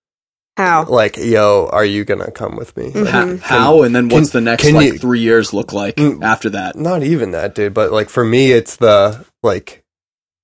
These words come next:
Speaker 2: at least with my situation, it's just like, "Can you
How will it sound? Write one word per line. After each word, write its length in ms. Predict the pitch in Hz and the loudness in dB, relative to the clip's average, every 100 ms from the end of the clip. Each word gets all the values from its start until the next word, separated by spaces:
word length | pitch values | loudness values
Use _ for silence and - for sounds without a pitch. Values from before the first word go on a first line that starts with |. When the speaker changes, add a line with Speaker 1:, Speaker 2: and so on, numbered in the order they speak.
| _ 120 | _ 2
Speaker 2:
at 60 | |
least 240 | 139 123 127 | 4 4 0
with 360 | 110 - _ _ | -2 -4 _ _
my 300 | 110 101 135 | -4 0 0
situation, 640 | - 101 - 95 98 - | 0 -6 -6 -8 -6 -6
it's 160 | 90 - | -6 -6
just 140 | 107 | -4
like, 160 | - 82 | -4 -4
"Can 220 | - 123 | -2 0
you 260 | 107 98 | 0 -4